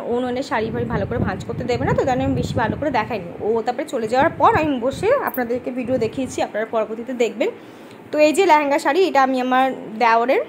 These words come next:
রিসেপশনে পরেছিলাম। তো ব্লাউজগুলো এখানেই ছিল, ব্লাউজটা ওই দিন আপনারা দেখে, দেখেননি ব্লাউজ কালেকশন, এটা আমি আলাদা করে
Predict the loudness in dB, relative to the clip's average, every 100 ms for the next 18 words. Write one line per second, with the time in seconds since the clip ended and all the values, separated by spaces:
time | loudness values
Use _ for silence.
0 | -8 -20 -20 -20 -20 -8 -4 -4 -4 -4
1 | -2 -2 0 -2 -2 2 4 4 0 0
2 | 0 2 0 0 -2 -4 0 0 0 -2
3 | -2 2 2 2 -2 -2 -2 -2 -4 -6
4 | -6 -2 -2 0 -2 -2 -2 -2 -8 -10
5 | -6 -6 -4 -4 -4 -2 0 0 -2